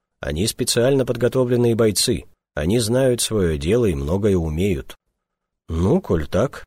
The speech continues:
развел руками Никита. «Прошу рассаживаться», — указал Салим на два вместительных джипа,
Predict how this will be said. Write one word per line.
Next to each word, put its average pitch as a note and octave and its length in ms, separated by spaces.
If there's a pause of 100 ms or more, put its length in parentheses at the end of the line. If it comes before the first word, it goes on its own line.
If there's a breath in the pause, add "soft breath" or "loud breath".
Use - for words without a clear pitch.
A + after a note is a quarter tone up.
(100)
развел E2 440
руками D2+ 340
Никита. - 500 (260)
«Прошу G#2+ 380
рассаживаться», — G#2 880 (160)
указал G2+ 400
Салим G#2 360
на F#2 100
два F2+ 180
вместительных E2 720
джипа, G2+ 360